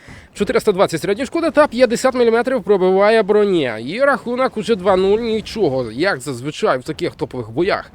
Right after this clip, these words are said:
Не предвіщає жодної біди. Зараз така розкатка достатньо стандартна.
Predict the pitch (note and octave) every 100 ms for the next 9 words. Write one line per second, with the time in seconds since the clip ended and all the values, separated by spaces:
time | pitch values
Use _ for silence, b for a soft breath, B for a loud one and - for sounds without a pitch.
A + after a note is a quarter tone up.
0 | B B B B2+ A3+ A#3 G#3+ A3 - G#3
1 | C#3 A#3 G#3+ G#3+ F3+ G3 A#3+ A3 C3 F3
2 | G#3+ F3+ - B B B C3+ A#2 G3+ G#3+
3 | E3+ - G#3+ E3+ D3 A2 D#3 - E3+ B2
4 | - C#4 A3+ B3+ A#3+ C4+ A3+